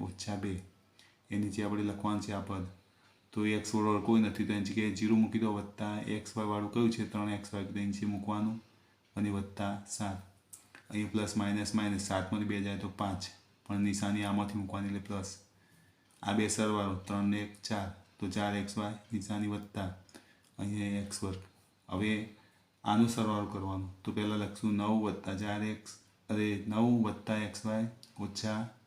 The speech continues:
એક્સ વર્ગ. એની નીચે આ સંખ્યા ગોઠવવાની. તો આ એક છે, બરાબર? સજાતીય પદ અહીંયા આવશે, વત્તા એક. આના જેવું કોઈ નથી, એક્સ હોય તો વત્તા ઝીરો મૂકી દેવાનો અને એક્સ વર્ગ છે, અહીંયા મૂકવાનું છે વત્તા એક્સ વર્ગ. અહીંયા જો બે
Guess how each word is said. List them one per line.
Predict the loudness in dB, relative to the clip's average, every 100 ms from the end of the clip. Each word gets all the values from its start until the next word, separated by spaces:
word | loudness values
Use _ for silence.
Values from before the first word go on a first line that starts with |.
| _
એક્સ | -2 -2 -4 -6
વર્ગ. | -8 -10 -18 _ _ _ -2
એની | -2
નીચે | 0 0
આ | 0
સંખ્યા | -2 -2 -2 -2
ગોઠવવાની. | -2 -2 0 0 0 -2 -20 _ -20 -20 _ -20 -20 0
તો | 2 2 -2 -8 -20 _ _
આ | 4
એક | 4 4
છે, | 0
બરાબર? | 2 4 2
સજાતીય | 2 -2 -2 0 0
પદ | 0
અહીંયા | 0 0 -2
આવશે, | -2 -4
વત્તા | -6 -4 -2
એક. | -2 -4 -12 _ _ _ _ _ _ 0
આના | 2 4
જેવું | 6 6 8
કોઈ | 6
નથી, | 6 4 0
એક્સ | 2 -2
હોય | -2
તો | 0 -2
વત્તા | -4 -4 0
ઝીરો | 4 6
મૂકી | 4 2 -2
દેવાનો | -2 -2 -2 -4 -10 _ _ _ _ -4
અને | -2
એક્સ | 0 0 0
વર્ગ | 0 -2
છે, | -4
અહીંયા | -2 0 0
મૂકવાનું | -2 -2 -4 -2
છે | -2
વત્તા | -2 -4 -6 -4 -4
એક્સ | -6 -6
વર્ગ. | -6 -6 -10 -20 _ _ _ _ _ -20 _ _ _ _ -2
અહીંયા | 0 2 4
જો | 4
બે | 6